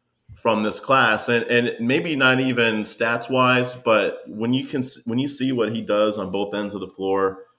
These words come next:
um, it's just his, his instincts, his basketball I Q, uh, and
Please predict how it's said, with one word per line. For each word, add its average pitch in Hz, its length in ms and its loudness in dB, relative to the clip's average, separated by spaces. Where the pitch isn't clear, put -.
um, 90 460 -6
it's 107 80 -14
just 107 320 -10
his, 98 580 -6
his 90 300 -14
instincts, 110 640 -6
his 92 300 -10
basketball 104 640 -2
I 98 120 0
Q, 98 480 -6
uh, 92 360 -10
and 95 180 -14